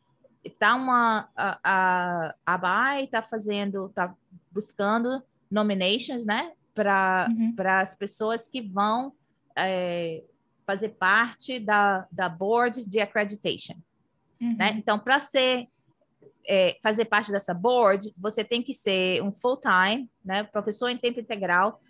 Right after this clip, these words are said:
Speaker 1: num programa que já é acreditado pela abai. Peraí, vamos trazer pra board todo mundo que já concorda com a gente.
Speaker 2: Exato, mas é exatamente isso.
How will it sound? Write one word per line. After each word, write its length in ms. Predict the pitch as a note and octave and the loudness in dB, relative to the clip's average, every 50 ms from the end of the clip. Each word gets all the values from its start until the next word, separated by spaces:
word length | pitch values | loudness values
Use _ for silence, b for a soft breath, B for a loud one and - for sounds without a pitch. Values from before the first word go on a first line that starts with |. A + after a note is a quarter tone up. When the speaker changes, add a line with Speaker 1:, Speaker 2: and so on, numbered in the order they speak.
| b - | b -4
Speaker 1:
num 160 | G#3+ B3+ C4 | -2 -2 0
programa 500 | - C4+ B3+ A3+ G#3+ B3+ C#4 C#4+ D4 C#4 | 2 2 2 2 4 2 2 2 2 0
que 120 | C#4+ C#4 | -2 -2
já 180 | B3 B3+ B3+ A#3 | -2 2 2 4
é 200 | A3+ A#3+ C4 C#4 | 4 4 4 4
acreditado 580 | C#4+ C#4 - C4 C4 B3+ B3 - A#3 G#3+ G#3+ G#3+ | 2 2 0 0 0 -2 -2 0 2 2 2 2
pela 200 | - A#3 A#3 A#3 | 0 0 2 2
abai. 280 | A3+ A3+ F#3 C#3 C3 - _ _ _ - | 2 4 2 2 2 -2 _ _ _ 0
Peraí, 440 | E3+ F#3 A#3 B3 G#3+ D#3 - - _ _ _ _ _ - | 2 4 4 4 2 0 -4 -8 _ _ _ _ _ -6
vamos 400 | C#3+ A3+ A3+ A#3+ C#4 C#4+ - - | 2 4 6 6 4 4 0 -2
trazer 440 | - C#4 B3+ B3 A3+ G3 F#3 F3+ - | 2 4 4 4 2 2 0 0 2
pra 160 | - G#3 F3+ | 2 2 2
board 600 | A3+ G3+ G3 F#3+ F#3 F3 E3+ F3 F#3 G3+ A#3 - - - _ _ _ _ _ | 2 4 4 6 8 8 8 8 6 4 2 -2 -8 -14 _ _ _ _ _
todo 220 | - C#4 D4 D4 D4 | 4 4 4 4 2
mundo 180 | C#4 C#4+ C#4+ - | 0 0 0 0
que 60 | D4+ | 0
já 120 | B3 C4 B3 | 0 0 0
concorda 420 | - C4 - A3+ A#3 A#3+ A#3 B3 | 0 0 2 4 4 4 4 2
com 80 | B3 C#4+ | 0 0
a 60 | C#4 | 0
gente. 440 | B3 A3+ F#3+ F3 F3 - - - - _ _ _ _ _ _ _ _ _ - | 2 2 0 0 0 -2 -4 -4 -6 _ _ _ _ _ _ _ _ _ -6
Speaker 2:
Exato, 560 | A3+ C4+ D4 D4 G4+ G4+ D#4 G#3 - - - D#3 | -4 -4 -2 0 0 0 0 -2 -4 -4 -6 -8
mas 160 | D3+ C#3 D3+ | -6 -6 -6
é 40 | D3+ | -8
exatamente 720 | C#3+ - D3 D#3+ - - D#4+ E4 D4+ C#4 C#4+ - - D#4 | -8 -6 -8 -8 -8 -8 -6 -4 -2 -2 -2 -4 -4 -6
isso. 400 | C#4+ C#4 A3+ F#3+ F#3+ - - | -4 -4 -4 -6 -8 -10 -16